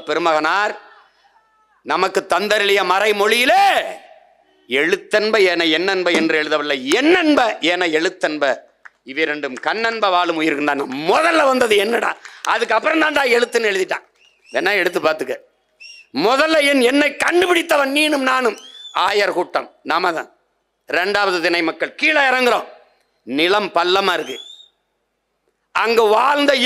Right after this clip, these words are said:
எல்லாரும் பல்லர்கள் தான். நானும் பல்ல, நீனும் பல்ல, எல்லாரும் பள்ளம் தான். அது நீ கோச்சுக்க, கோச்சுக்க, ஓட்டு போட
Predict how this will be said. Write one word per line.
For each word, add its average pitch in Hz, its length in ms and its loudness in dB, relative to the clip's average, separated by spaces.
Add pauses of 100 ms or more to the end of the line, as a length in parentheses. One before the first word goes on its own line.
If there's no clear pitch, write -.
எல்லாரும் 381 480 2 (120)
பல்லர்கள் 196 520 0
தான். 190 160 0 (280)
நானும் 170 400 -2
பல்ல, 196 240 -2 (100)
நீனும் 175 340 -2
பல்ல, 196 260 -2 (440)
எல்லாரும் 190 400 -2
பள்ளம் 156 300 -2
தான். 120 120 -6 (2500)
அது 139 200 -4
நீ 170 60 2 (140)
கோச்சுக்க, 175 360 0 (140)
கோச்சுக்க, 175 320 -4 (180)
ஓட்டு 190 220 0
போட 180 100 -2